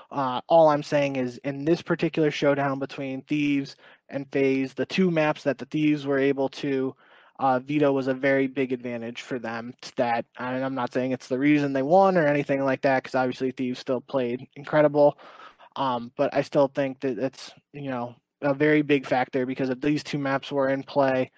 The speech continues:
um, they could have went the way of FaZe, and who knows what happens in the series then.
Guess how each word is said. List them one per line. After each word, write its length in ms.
um, 360
they 160
could 220
have 140
went 200
the 100
way 280
of 180
FaZe, 640
and 240
who 180
knows 260
what 120
happens 300
in 80
the 60
series 340
then. 200